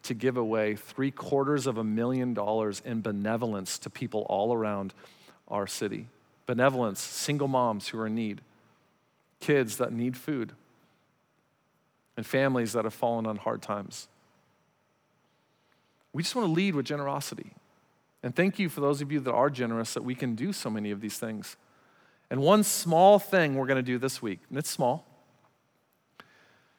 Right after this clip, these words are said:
is I'm happy to tell you that starting Monday this week, across all ten of our campuses, all of our campuses have coffee shops, Monday through Friday on our campuses, from eight A M to eleven A M, we're gonna open up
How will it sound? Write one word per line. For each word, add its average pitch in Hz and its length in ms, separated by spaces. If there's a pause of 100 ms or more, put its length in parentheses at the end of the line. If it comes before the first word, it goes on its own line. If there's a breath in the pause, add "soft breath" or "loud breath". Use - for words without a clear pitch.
(380 soft breath)
is 123 140
I'm 143 160
happy 156 320
to 147 80
tell 147 240
you 143 200
that 120 120
starting 147 420
Monday 135 640
this 139 280
week, 143 380 (180)
across 139 400
all 160 280
ten 196 220
of 180 80
our 180 100
campuses, 147 480
all 127 180
of 160 80
our 160 80
campuses 156 400
have 160 160
coffee 135 280
shops, 107 440 (280 loud breath)
Monday 165 440
through 208 240
Friday 139 560
on 131 180
our 139 100
campuses, 120 720 (340 loud breath)
from 139 360
eight 156 220
A 202 220
M 156 240
to 151 180
eleven 143 400
A 120 160
M, 120 140
we're 143 140
gonna 147 160
open 139 260
up 117 180